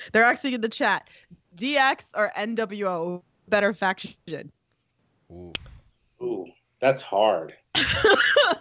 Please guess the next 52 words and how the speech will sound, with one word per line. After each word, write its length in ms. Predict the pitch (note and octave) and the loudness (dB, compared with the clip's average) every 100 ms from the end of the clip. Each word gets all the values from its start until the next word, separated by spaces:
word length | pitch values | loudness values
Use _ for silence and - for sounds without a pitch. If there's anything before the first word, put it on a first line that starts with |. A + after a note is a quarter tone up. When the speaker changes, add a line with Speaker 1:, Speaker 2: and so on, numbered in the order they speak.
| - _ _ _ - | -8 _ _ _ -16
Speaker 2:
And 80 | G#2 | -10
we 80 | A2+ | -2
can't 260 | D#3 D#3+ | 0 0
count 240 | - D3+ C#3+ | -2 0 2
Speaker 3:
Like 160 | B2+ | 2
Speaker 2:
the 80 | C#3 | 0
WrestleMania 420 | C3+ C3+ B2+ B2 | 0 -2 -6 -8
thirty-one 520 | - B2 A#2+ A#2 G#2+ | -4 -4 -2 -4 -6
showdown 520 | G2+ - G#2+ F#2+ F2+ F2+ | -4 -4 -4 -4 -6 -10
'cause 120 | F#2 | -8
that 160 | F#2+ | -8
was, 260 | F#2 E2+ - _ - | -8 -10 -12 _ -6
that 100 | G#2 | -4
was 120 | F#2 | -4
horrible. 580 | - A2 F#2 E2+ E2 A2 - - - | -2 0 0 -4 -8 -10 -10 -8 -6
<laughs> 280 | - - G3+ | -6 -6 -4
We're 160 | G#3+ A#2+ | -2 2
not, 240 | B2+ A#2+ | 2 2
that 120 | B2 | 0
Speaker 3:
Yeah. 40 | B2 | 0
Speaker 2:
doesn't 400 | B2+ A#2 A2 - | -2 -2 -4 -4
count. 320 | B2 G2 G#2 | -4 -4 -4
You 60 | |
can't, 260 | A#2+ C3 B2+ - - | 0 0 0 -4 2
we 80 | C#3+ | 8
can't 220 | C#3+ F3 | 12 12
let 100 | E3 | 12
that 160 | E3 D#3 | 10 8
determine 400 | D3+ - D3+ D3 | 6 4 2 2
our 100 | C#3 | -2
decision 380 | A#2+ - C3 A2+ | -2 -4 -2 -4
here. 120 | G#2+ | -4
So 60 | A2+ | -4
we 20 | |
gotta 160 | B2 B2 | -4 -2
go 100 | A2+ | -4
pre, 340 | - D3 C3 | -4 -4 -4
we 40 | B2 | -2
gotta 140 | B2 | -2
go 240 | B2 A#2 A2 - - - - | -2 -2 -2 -4 -10 -16 -6
Monday 200 | C3 D3 | 0 2
Night 220 | D3+ C#3+ | 2 0
Wars. 840 | B2+ C3 C3+ B2+ G#2+ F2+ - - - _ _ _ _ _ _ _ _ _ - - | -2 -2 0 0 -2 -6 -8 -10 -14 _ _ _ _ _ _ _ _ _ -20 -8
Type 160 | - | -2
Speaker 1:
You 0 | |
know, 140 | D4 G#3+ | 0 2
Speaker 2:
D 200 | E3 A2 | 0 -2
X 120 | G2 | -8
Speaker 1:
it's 120 | - | -10
Speaker 2:
and 100 | G2 F#2 | -14 -14
Speaker 1:
funny. 40 | |
Speaker 2:
N 120 | F#2 | -12